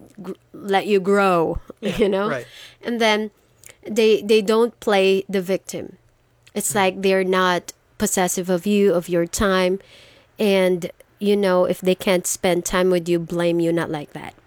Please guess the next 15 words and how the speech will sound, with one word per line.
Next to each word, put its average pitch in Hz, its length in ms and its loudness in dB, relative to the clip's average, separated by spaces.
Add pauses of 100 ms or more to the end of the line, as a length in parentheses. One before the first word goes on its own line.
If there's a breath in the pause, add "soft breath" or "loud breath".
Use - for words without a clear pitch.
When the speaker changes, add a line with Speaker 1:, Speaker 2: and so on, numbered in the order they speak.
(120)
Speaker 2:
Mm-hmm. 135 160 -16 (100)
Speaker 1:
You 190 160 0
know, 180 220 2
they, 170 320 0
they 180 200 0
don't 180 300 0 (180)
play 160 440 -2 (280)
the 180 120 -6
victim 160 480 -10
in 180 140 -4
the 156 100 -4
relationship. - 720 -10 (280 loud breath)
Speaker 2:
Yeah. 147 100 -10
Speaker 1:
So, 349 420 2 (360 loud breath)
um, 208 440 0